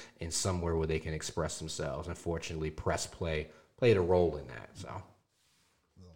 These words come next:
Speaker 2: I mean, and also too, some people may actually write s-, better than they actually speak. You know, they may, they may express themselves through their words better than they can just say, "Hey, sit down, talk to me."
Speaker 1: Mm-hmm.
Speaker 2: You know,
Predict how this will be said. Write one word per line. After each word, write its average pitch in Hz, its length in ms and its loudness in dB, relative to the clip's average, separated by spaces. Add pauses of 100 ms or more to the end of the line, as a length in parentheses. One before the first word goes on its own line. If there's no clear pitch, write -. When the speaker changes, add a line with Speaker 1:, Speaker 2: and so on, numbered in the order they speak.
Speaker 2:
I 101 80 -20
mean, 95 180 -16 (280)
and 110 100 -8
also 110 220 0
too, 107 240 -2
some 117 260 0
people 92 400 -6 (480)
may 98 220 -4
actually 98 280 -6 (120)
write 92 240 -4
s-, - 180 -8
better 92 340 0
than 92 160 0
they 92 80 -4
actually 92 200 -6
speak. - 500 -6 (460)
You 92 140 -18
know, 80 280 -8 (460)
they 98 60 -14
may, 101 120 2
they 101 100 4
may 104 160 6
express - 460 -2
themselves 95 400 -2
through 101 140 0
their 95 80 2
words 87 320 -2
better 90 140 -2
than 87 80 -4
they 92 60 -2
can 92 80 -4
just 90 180 -2
say, 87 120 0 (300)
"Hey, 135 100 2
sit - 220 -2
down, 104 180 2
talk - 280 -2
to 92 60 -2
me." 87 140 -2 (140)
Speaker 1:
Mm-hmm. 80 380 -2
Speaker 2:
You 101 60 4
know, 87 260 0